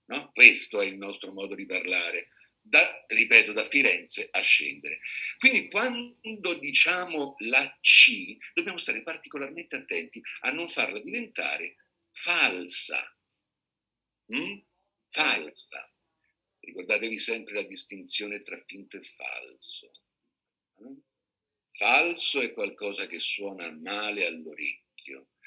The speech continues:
Finto siamo noi quando saliamo sul palcoscenico. Finti, perché non siamo certi, né Giulietta né Romeo.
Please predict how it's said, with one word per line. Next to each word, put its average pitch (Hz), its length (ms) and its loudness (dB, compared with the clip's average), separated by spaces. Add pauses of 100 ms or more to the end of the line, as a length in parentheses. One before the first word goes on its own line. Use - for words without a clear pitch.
(160)
Finto - 800 -2
siamo - 360 -2
noi - 320 -10
quando - 560 -14
saliamo - 680 -8
sul - 240 -14
palcoscenico. - 1080 -10 (160)
Finti, - 1000 -18 (400)
perché - 280 -14
non 73 240 -20
siamo 69 400 -12
certi, - 400 -10 (460)
né 98 240 -10
Giulietta - 760 -14 (100)
né 107 320 -16 (100)
Romeo. - 680 -14